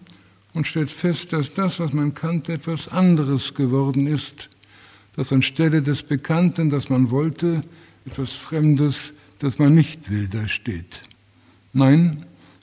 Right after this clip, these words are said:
Verlass ist nicht und Bleiben ist nicht.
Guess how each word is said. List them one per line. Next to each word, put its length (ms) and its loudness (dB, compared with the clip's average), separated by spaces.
Verlass 380 0
ist 240 -4
nicht 540 -4
und 360 0
Bleiben 560 0
ist 300 -10
nicht. 420 -10